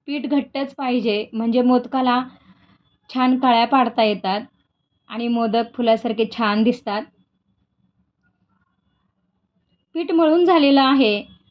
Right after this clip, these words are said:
परंतु ते पुन्हा एकदा चांगलं,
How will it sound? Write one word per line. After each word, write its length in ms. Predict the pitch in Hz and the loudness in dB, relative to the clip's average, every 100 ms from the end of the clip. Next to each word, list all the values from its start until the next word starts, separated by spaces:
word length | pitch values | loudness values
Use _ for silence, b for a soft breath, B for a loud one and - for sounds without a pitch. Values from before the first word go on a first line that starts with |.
| _ - | _ -10
परंतु 340 | 269 285 302 | -4 -2 -2
ते 140 | 311 294 | -2 -4
पुन्हा 340 | 262 302 311 339 | -2 2 4 4
एकदा 420 | 302 233 233 214 | 2 2 0 0
चांगलं, 640 | 226 262 240 247 262 262 | -4 -4 0 2 4 2